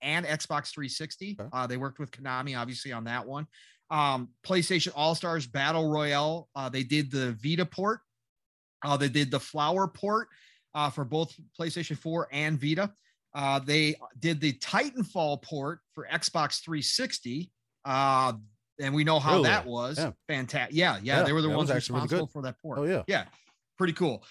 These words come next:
Speaker 1: Um, they did the Uncharted, the Nathan Drake collection for PlayStation four.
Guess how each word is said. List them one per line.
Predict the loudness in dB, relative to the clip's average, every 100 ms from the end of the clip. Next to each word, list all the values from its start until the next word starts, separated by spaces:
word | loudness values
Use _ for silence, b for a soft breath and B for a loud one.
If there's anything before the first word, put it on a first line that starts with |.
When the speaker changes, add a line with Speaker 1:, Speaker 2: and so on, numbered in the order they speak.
| B B
Speaker 1:
Um, | 2 6 4 2 -6 _
they | 0 4
did | 4 2
the | 0
Uncharted, | 0 0 0 0 -2 -4 -4
the | -2
Nathan | 2 0 0 -6
Drake | -4 -2 -2 -2
collection | -4 -2 -2 -4 -6
for | -6
PlayStation | -6 -4 -4 -2 -4 -6 -8
four. | -6 -4 -4